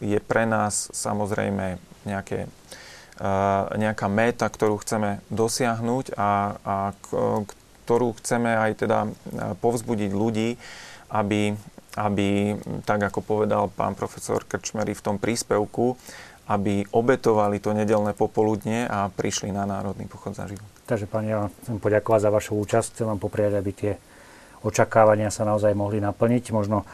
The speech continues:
Speaker 2: takou bodkou môže byť naša reakcia našej diváčky Janky.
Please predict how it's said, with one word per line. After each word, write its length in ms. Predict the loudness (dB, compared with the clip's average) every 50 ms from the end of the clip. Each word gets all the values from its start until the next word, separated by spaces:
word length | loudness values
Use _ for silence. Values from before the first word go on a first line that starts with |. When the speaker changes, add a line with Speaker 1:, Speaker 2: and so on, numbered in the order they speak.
| -18 -18
Speaker 2:
takou 240 | -12 -2 0 2 4
bodkou 320 | 4 2 2 2 2 2
môže 240 | 4 4 2 2 2
byť 140 | 2 2 0
naša 200 | -2 0 2 2 4
reakcia 480 | 4 4 4 2 0 -2 0 0 2
našej 260 | 0 0 -4 -4 -4 -2
diváčky 540 | -2 0 0 0 -2 -2 -2 0 2 2
Janky. 400 | 4 4 2 2 4 4 2 2